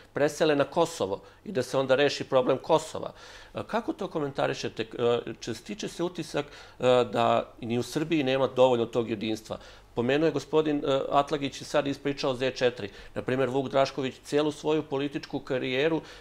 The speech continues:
priča da je najveća greška Srba u Hrvatskoj što nije prihvaćen Z četiri plan. Kako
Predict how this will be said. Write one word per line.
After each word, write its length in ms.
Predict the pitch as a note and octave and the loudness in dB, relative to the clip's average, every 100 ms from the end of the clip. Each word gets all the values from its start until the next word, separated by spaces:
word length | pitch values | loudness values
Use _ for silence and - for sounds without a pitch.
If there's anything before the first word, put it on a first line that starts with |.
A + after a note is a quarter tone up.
| - | -4
priča 320 | D3 D3 D#3+ | 0 0 0
da 140 | C3 C#3 | 2 4
je 60 | |
najveća 440 | C3+ D3+ D3 C#3+ C3+ | 6 4 4 2 0
greška 480 | C3+ C#3 - - | 2 2 0 -4
Srba 460 | C3+ - C#3 B2 C3 | -4 0 0 2 2
u 80 | B2+ | 2
Hrvatskoj 420 | C3+ C3+ C3 C#3 | 2 0 0 -4
što 160 | - B2 | -6 -4
nije 200 | B2 B2 | -4 -2
prihvaćen 440 | A#2+ A#2 - A2 | -4 -6 -6 -6
Z 180 | G#2+ G#2+ | -4 -4
četiri 280 | - C2 - - | -6 -10 -12 -14
plan. 180 | - - - - - | -14 -16 -20 -20 -20
Kako 280 | - F3 D3+ | -6 -6 -6